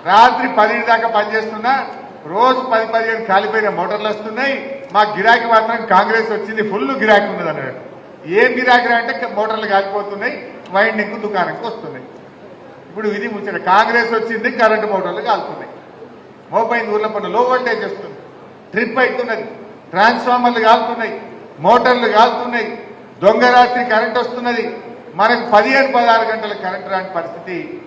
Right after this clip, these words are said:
మళ్ళా ఏర్పడ్డదా లేదా మీరు ఆలోచించండి. ఇప్పుడు రైతుల్లో చర్చ జరుగుతా ఉంది. మనం చెప్పడం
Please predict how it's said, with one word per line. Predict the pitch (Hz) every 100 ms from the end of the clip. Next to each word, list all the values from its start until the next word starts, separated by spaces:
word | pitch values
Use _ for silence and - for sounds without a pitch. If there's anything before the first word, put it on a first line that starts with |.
| -
మళ్ళా | 135 160 165
ఏర్పడ్డదా | 156 156 156 151 147
లేదా | 139 135 131 127
మీరు | 127
ఆలోచించండి. | 117 120 123 - - - - - - - - -
ఇప్పుడు | 233 202
రైతుల్లో | 226 - 294 277 -
చర్చ | 247 269 262
జరుగుతా | 254 262 277 240
ఉంది. | - - - - - - - -
మనం | 143 220 240
చెప్పడం | 240 247 285